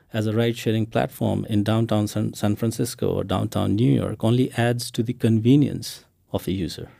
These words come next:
It's yet another convenience. And at the same time, we're talking about economies in the West where the unemployment rate is very low. So people are already employed in most of the cases. They don't have to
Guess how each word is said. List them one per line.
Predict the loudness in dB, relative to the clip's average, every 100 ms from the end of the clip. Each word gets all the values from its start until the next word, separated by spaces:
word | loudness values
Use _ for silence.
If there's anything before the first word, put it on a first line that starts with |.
| _
It's | 0 0 0 -4 2
yet | 4 4
another | 2 2 2 0 -2
convenience. | -2 0 2 2 0 -6 -12 -16 _ _ _ -20 -20 -20 -20 _ _ _
And | 2 4
at | 4
the |
same | 2 4 6 4
time, | 4 2 2 0
we're | 0
talking | 0 0 2
about | 2 0 0
economies | -2 0 0 -2 -4 -2
in | -2
the | 0
West | 0 -2 -4 -8 -4
where | 0 0 -2 -8 -14
the | -10 -2
unemployment | 2 4 4 4 2 2 0 0
rate | 0 -2
is | -2 -4
very | -2 -2
low. | -2 -4 -6 -16 _
So | -8 -2
people | 2 2 2 -2
are | -2 -2 0
already | 0 0 0 -2 -4 -12 _ -20 -18 -2
employed | 2 2 4 4 2
in | 0
most | -2 -4
of | -8
the | -12
cases. | -8 -8 -8 -10
They | -6 -2
don't | 0 0
have | 0 0 -2
to | -2 -2 -2 -4